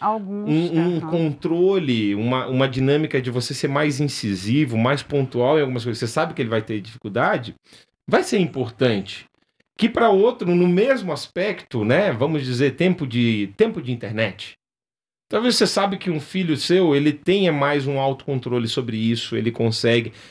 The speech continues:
Speaker 2: você já consegue delegar mais essa responsabilidade pela idade, pelo temperamento e tudo mais.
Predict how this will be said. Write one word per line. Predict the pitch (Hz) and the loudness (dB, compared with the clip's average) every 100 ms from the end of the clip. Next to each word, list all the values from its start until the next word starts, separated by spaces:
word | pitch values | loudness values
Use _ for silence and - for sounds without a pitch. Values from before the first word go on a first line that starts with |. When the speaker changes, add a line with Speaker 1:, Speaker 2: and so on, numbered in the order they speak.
| _ | _
Speaker 2:
você | - 127 | -2 2
já | 131 | 2
consegue | 131 123 - 135 139 127 117 - - - | 0 -4 -2 0 0 0 -4 -6 -20 -2
delegar | 117 135 127 104 139 180 | 2 4 2 2 0 0
mais | 135 139 160 131 110 | -2 -4 -2 -2 -2
essa | 120 117 | -4 -2
responsabilidade | 110 110 113 117 104 107 110 | -4 -4 -8 -8 -6 -8 -4
pela | - 196 | 0 2
idade, | 135 104 107 120 117 104 92 | 2 2 2 2 0 -2 -4
pelo | 120 | -6
temperamento | 113 117 113 110 104 95 101 110 110 104 98 104 | -4 -4 -2 -2 -2 -2 0 0 0 -2 -4 -8
e | |
tudo | 98 107 107 | -6 -4 -2
mais. | 110 127 | 0 -2